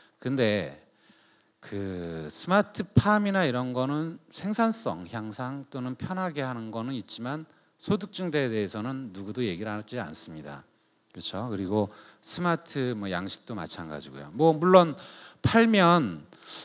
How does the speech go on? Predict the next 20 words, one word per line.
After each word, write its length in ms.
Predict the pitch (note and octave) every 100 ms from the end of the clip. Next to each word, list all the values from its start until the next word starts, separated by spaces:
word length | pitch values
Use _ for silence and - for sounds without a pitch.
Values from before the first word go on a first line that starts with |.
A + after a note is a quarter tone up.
| -
뭐 240 | C3 C3
만들-, 420 | A#2+ B2+ D3 D3
만들면 480 | C3+ A#2+ C#3 F3 G3
다 80 | D3
팔리겠다라고 1300 | - G3 G3+ D#3+ B2 G2+ E2 - _ _ _ C#3 D3 E3
하지만 480 | F3+ F3 E3+ F3
사실은 360 | F3 F3 C#3 A#2+
만든다고 460 | A2 A2+ C#3 D#3 D3+
다 80 |
팔리는 400 | B2+ - F#3 D#3+
게 80 | D#3+
아니지 300 | A#2 G2+ A2
않습니까? 520 | A2 - A2+ D#2 C3+ - _ _ _ -
그랬을 400 | C#3 F3+ F#3 G3+
때 200 | G#3+ G#3
유통이 500 | B2+ - - D3+ E3
굉장히 280 | A#2 B2 C#3
중요하다고 540 | - G#2 G#2 G#2 G2+
생각을 280 | B2 C3+ C#3
합니다. 360 | A#2+ E2+ F2